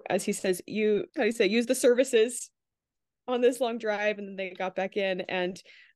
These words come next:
fifteen minutes later, they're like, "Where's Jasper?" They're like, "Oh,"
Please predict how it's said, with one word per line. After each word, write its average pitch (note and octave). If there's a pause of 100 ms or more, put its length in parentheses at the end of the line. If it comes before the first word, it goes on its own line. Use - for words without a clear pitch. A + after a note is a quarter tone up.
(140)
fifteen G#3
minutes F3
later, F3
they're E3
like, D#3+ (280)
"Where's E4+
Jasper?" C4+ (640)
They're A3
like, G#3 (200)
"Oh," -